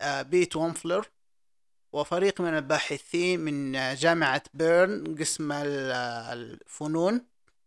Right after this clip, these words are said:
جابوا تسعة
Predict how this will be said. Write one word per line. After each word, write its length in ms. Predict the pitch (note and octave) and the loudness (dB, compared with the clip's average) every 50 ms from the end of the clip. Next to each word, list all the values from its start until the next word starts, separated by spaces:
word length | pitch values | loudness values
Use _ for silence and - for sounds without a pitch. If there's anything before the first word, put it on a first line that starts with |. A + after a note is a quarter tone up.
| _ _ _ _ _ _ _ _ _ _ _ _ _ _ _ _ _ _ _ _ _ _ _ - | _ _ _ _ _ _ _ _ _ _ _ _ _ _ _ _ _ _ _ _ _ _ _ -6
جابوا 480 | E3 C#3+ F3+ F#3 F#3+ F#3 G3 G#3 A3 G#3+ - _ _ _ _ _ _ _ _ _ _ _ _ _ _ _ _ _ _ _ _ _ _ _ _ _ _ _ _ _ _ - | -2 2 4 4 4 6 6 4 4 4 -4 _ _ _ _ _ _ _ _ _ _ _ _ _ _ _ _ _ _ _ _ _ _ _ _ _ _ _ _ _ _ -4
تسعة 600 | - A3+ A3+ - F#3 D3+ E3+ G3 G#3 - - | -2 0 2 2 4 6 6 6 6 4 2